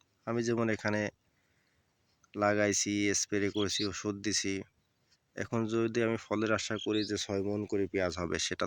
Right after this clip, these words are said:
তো আর হবে না। ঈশ্বর যেটা দেবে সেটাই হবে। এক মণ করেও হতে পারে, দুই মণ করেও হতে পারে,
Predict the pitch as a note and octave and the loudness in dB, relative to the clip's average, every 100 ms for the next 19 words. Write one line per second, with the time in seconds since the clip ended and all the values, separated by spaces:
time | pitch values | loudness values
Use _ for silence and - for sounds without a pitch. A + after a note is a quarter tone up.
0 | - F2+ E2+ D#2+ - - _ _ _ _ | 0 -2 0 -6 -8 -12 _ _ _ _
1 | _ _ _ _ _ _ _ - - - | _ _ _ _ _ _ _ 2 4 6
2 | C#3 A#2+ A2 A#2+ G#2+ B2 - G2 F2+ D#2+ | 6 6 6 4 4 2 2 0 0 0
3 | D2+ - _ _ _ _ _ _ _ _ | -6 -16 _ _ _ _ _ _ _ _
4 | _ _ _ - - F2+ G2 G2+ G#2 A2+ | _ _ _ -12 -10 -8 -8 -6 -4 -2
5 | A#2 A#2+ A2 A#2+ A2+ F#2 F#2 F#2 G2 G#2+ | 0 -2 0 2 2 2 0 -2 0 0
6 | A2 - A2 A#2+ A#2+ | 0 -2 0 0 0